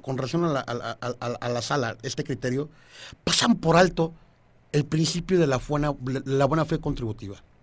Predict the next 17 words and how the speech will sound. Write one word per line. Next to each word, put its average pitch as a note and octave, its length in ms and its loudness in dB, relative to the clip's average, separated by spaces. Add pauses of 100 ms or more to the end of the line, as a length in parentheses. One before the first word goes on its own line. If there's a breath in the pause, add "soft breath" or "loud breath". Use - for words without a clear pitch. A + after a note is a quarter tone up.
(140)
del A#2+ 120 -4
contribuyente, A2+ 720 -4 (840)
¿vale? C3 200 -4 (240 soft breath)
¿Por D3+ 180 6
qué? G3+ 260 6 (360)
Porque C#3 260 -2
están F#3+ 280 6
pretendiendo F3+ 800 2 (2250)
coartar D#3+ 1040 10 (340)
u D3+ 240 6
obligar D#3+ 760 10 (500 loud breath)
a B2 120 0
los F#3+ 240 8
contribuyentes G3 1040 6 (320 soft breath)
a D#3 140 12
que D#3+ 160 4
prácticamente E3 1080 8